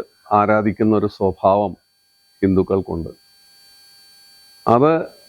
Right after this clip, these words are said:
നമുക്ക് മാത്രമുള്ള ഒരു പാരമ്പര്യമാണ്. ഏകദൈവ വിശ്വാസികൾ, അതുപോലെ, ആ, ഭൂരിപക്ഷ വിശ്വാസികൾ, ഇങ്ങനെ പല കാറ്റഗറിയിൽ പലതരത്തിൽ നമ്മൾ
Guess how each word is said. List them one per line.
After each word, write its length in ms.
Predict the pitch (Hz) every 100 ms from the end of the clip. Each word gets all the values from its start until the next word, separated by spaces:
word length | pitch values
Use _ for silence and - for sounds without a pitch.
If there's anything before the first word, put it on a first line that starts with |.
| _ - _ _ - 123
നമുക്ക് 280 | 123 127 165
മാത്രമുള്ള 460 | 151 139 139 151 147 143
ഒരു 80 | 135
പാരമ്പര്യമാണ്. 680 | 131 120 117 120 120 107 95 - _ _ _ _ _ _
ഏകദൈവ 520 | 110 117 120 120 120 120
വിശ്വാസികൾ, 600 | 117 120 110 107 113 107 104 107 - _ _ _ _ _ 107
അതുപോലെ, 480 | 110 107 110 107 101 - - _ _ _ _ -
ആ, 20 | 107 107 104 101
ഭൂരിപക്ഷ 560 | 113 120 127 135 131 - 127 120 - - - - - _ 120
വിശ്വാസികൾ, 680 | - 123 117 - 113 104 101 - _ _ _ _ _ -
ഇങ്ങനെ 240 | 123 127 131 127
പല 140 | 120 131 143 160 165 170
കാറ്റഗറിയിൽ 580 | 147 135 139 131 135 131 -
പലതരത്തിൽ 580 | 120 120 143 123 120 135 131
നമ്മൾ 240 | 117 117